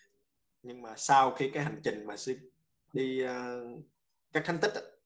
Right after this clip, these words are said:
đặc biệt là tứ nơi động tâm, rồi, à, trải nghiệm suốt hành trình đó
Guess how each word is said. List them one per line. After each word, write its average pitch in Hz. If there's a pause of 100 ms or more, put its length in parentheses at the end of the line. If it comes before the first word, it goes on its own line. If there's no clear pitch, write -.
(400)
đặc 120
biệt 113
là 107
tứ 170
nơi 151
động 107
tâm, 131 (1800)
rồi, 107
à, 104
trải 123
nghiệm 110
suốt -
hành 117
trình 110
đó 127